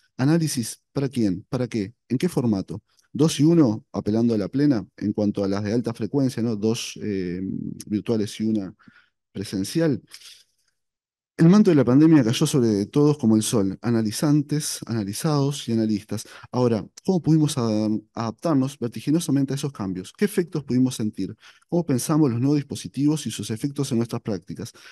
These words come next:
Preguntas que hacen al debate permanente que quizás su mayor aporte sea el de arribar a conclus-, el de no arribar a conclusiones absolutas, sino habilitar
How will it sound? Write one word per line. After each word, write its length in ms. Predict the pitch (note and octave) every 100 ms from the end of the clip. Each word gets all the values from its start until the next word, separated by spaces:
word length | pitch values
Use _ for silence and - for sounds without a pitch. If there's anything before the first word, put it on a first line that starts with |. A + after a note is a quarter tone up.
| -
Preguntas 560 | C3 D3+ F3 D3 D3+ -
que 120 | - C#3
hacen 340 | D3 E3 C#3+
al 220 | - A2
debate 340 | A2+ C3 D3+ C3
permanente 600 | B2 A2+ C3+ C#3 G#2+ B2
que 120 | A2
quizás 380 | A2 A#2+ D3+ -
su 140 | - B2
mayor 300 | A#2+ - E3+
aporte 320 | C#3+ D3 C#3
sea 300 | - D3 D3
el 100 | B2+
de 60 | A2
arribar 280 | A2 B2+
a 60 | C3
conclus-, 400 | A#2+ G#2+ G#2+ - -
el 340 | A2+ - A2+
de 120 | A2+
no 120 | C3+
arribar 320 | D#3+ C3 B2+ - - - -
a 80 |
conclusiones 500 | A2+ A2 G#2+ D#3 C#3+
absolutas, 540 | - - C#3 F#3 G#2+ A2
sino 220 | - B2
habilitar 440 | C3+ A#2+ A#2 C#3+